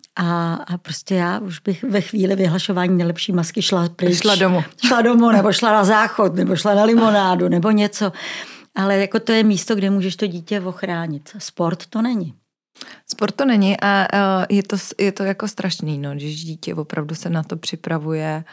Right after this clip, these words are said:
Speaker 2: Nevím, já to můžu brát třeba u rybářských závodů, když, eh, se prostě stane, že Krišpa zcela výjimečně není na bedně, tak je to ještě, jako když je zvyklý to dítě na to, že se mu to občas povede a pak se mu to třeba pětkrát za sebou nepovede,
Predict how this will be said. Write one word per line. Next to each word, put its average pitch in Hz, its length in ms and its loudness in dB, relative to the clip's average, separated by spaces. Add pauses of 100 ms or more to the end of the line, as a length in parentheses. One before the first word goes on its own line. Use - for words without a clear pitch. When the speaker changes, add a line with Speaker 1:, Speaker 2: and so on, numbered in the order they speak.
(520)
Speaker 2:
Nevím, 147 160 -4
já 139 100 -2
to - 120 -8
můžu 147 180 -8
brát 143 180 -4
třeba 147 200 -2
u 160 40 0
rybářských 156 600 -2
závodů, 147 480 -4
když, 143 380 -10
eh, 156 100 -6
se 147 140 -10
prostě 151 300 -10
stane, 147 300 -6
že 156 180 -6
Krišpa 151 500 -8 (420)
zcela 160 280 -2
výjimečně 151 680 -2
není 160 220 0
na 160 120 2
bedně, 151 520 -2
tak - 240 -8
je 156 160 -4
to - 280 -8
ještě, 151 640 -6
jako 165 240 -2
když - 400 -8
je 175 160 0 (200)
zvyklý 220 500 0
to 151 160 -2
dítě - 260 -6
na 147 100 -2
to, 147 120 -8
že 143 120 -4
se 151 140 -4
mu 147 120 -4
to 147 220 -6
občas 147 300 -8
povede 135 420 -4 (400)
a 165 60 -8
pak 160 140 -4
se - 80 -6
mu 151 80 -6
to - 100 -14
třeba 151 180 -6
pětkrát 147 400 -8
za - 80 -12
sebou 160 240 -8
nepovede, 143 500 -8